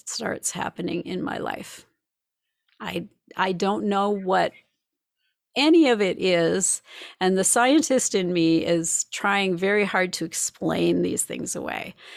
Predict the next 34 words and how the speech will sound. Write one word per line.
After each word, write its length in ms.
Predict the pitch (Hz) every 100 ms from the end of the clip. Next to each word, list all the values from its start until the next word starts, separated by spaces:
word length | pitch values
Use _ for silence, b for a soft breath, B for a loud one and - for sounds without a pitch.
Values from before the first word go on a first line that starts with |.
| B -
And 180 | 185 180
the 80 |
kinds 460 | - - 269 294 240
of 100 | 226
things 340 | 214 208 196 175
that 160 | 170
are 120 | 180
happening 760 | 170 165 170 175 160 147 170 208 _ _ -
are, 480 | 180 175 175 175 175
like, 240 | 196 180
I'm 160 | 185 185
in 180 | 175 180
Walmart. 580 | 190 190 190 170 143 -
I'm 180 | 220 320
a 100 | 254 _ -
people 380 | - 208 208
watcher. 600 | 208 202 185 - 196 196
And 240 | 175 185 180
so 220 | - 175
every 240 | 190 202
now 220 | 180 175 180
and 100 | 175
again, 220 | 175 175
I'll 120 | 175
see 200 | - 208
somebody 420 | - 208 196 180
do 160 | 175 196
something 400 | 208 202 175 165
weird 380 | 180 202 226 - b b b b b -
and 120 | 190
think 220 | 202 202
to 80 | 214
myself, 500 | 196 180 190 170 175
"Well, 280 | 185 -